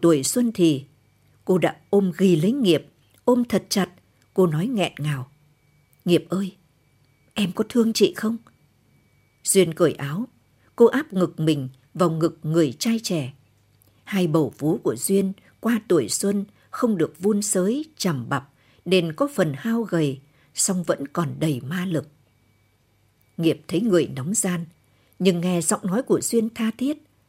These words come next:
anh thấy nao lòng nên không nỡ gỡ tay chị ra. Nghiệp ôm lấy lưng chị thì thào, "Chị Duyên ơi, em thương chị lắm, nhưng mà em không thể."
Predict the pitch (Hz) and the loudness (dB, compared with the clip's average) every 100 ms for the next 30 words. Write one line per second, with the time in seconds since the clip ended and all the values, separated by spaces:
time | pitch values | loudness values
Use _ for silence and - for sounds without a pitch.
0 | _ _ 233 226 220 240 226 247 233 180 | _ _ -2 2 0 0 -2 -2 0 0
1 | 165 127 127 _ _ _ 180 180 170 - | -2 -4 -10 _ _ _ -2 -2 -4 -2
2 | 220 196 - 262 - 170 180 - 208 180 | -2 0 -2 -6 -6 -2 -2 0 -4 -2
3 | 170 - - 170 165 _ _ _ _ _ | -4 -4 -6 -6 -8 _ _ _ _ _
4 | _ _ _ _ _ _ _ 165 139 _ | _ _ _ _ _ _ _ 0 0 _
5 | _ _ 202 196 220 233 220 208 - - | _ _ 4 6 2 2 0 0 -4 -4
6 | - 160 - 151 131 - _ _ _ _ | 0 0 0 -8 -8 -12 _ _ _ _
7 | _ _ _ _ _ - - - 170 170 | _ _ _ _ _ -4 -2 0 -2 -2
8 | 175 185 - _ _ _ _ _ 220 208 | -2 -4 -8 _ _ _ _ _ -2 2
9 | 226 214 214 202 170 185 269 _ _ _ | 2 2 2 0 0 -4 -6 _ _ _
10 | _ _ _ 240 233 220 190 147 - _ | _ _ _ -2 -2 -2 -4 -6 -10 _
11 | _ _ - 233 - 247 240 185 135 | _ _ -4 -2 -2 -2 0 0 0